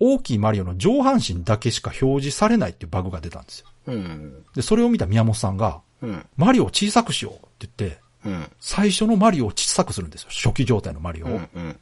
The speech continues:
Speaker 2: うん。
Speaker 1: で、キノコを取ったら大きくなる。
Speaker 2: なるほど。
Speaker 1: という仕様に変えたんです。
Speaker 2: うん。
Speaker 1: で、このことによって、パワーアップすると大きくなるという演出ができたんですね。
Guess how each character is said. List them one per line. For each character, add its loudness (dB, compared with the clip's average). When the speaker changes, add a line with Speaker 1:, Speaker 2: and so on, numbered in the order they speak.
Speaker 2:
う -10
ん。 -18
Speaker 1:
で、 0
キ 0
ノ 4
コ -2
を -2
取 -6
っ -20
た 2
ら 0
大 0
き -8
く -6
な -10
る。 -20
Speaker 2:
な -8
る -12
ほ -10
ど。 -16
Speaker 1:
と 4
い 4
う 2
仕 -2
様 0
に -6
変 8
え 8
た -10
ん -16
で -20
す。 -20
Speaker 2:
う -8
ん。 -6
Speaker 1:
で、 -2
こ 6
の 8
こ -6
と 0
に 2
よ -2
っ -4
て、 0
パ -2
ワ 6
ー 8
ア 6
ッ -14
プ -6
す 0
る 0
と 0
大 8
き -6
く -2
な -6
る -12
と -16
い -10
う -10
演 -2
出 -10
が -4
で -8
き -20
た -14
ん -20
で -18
す -8
ね。 -2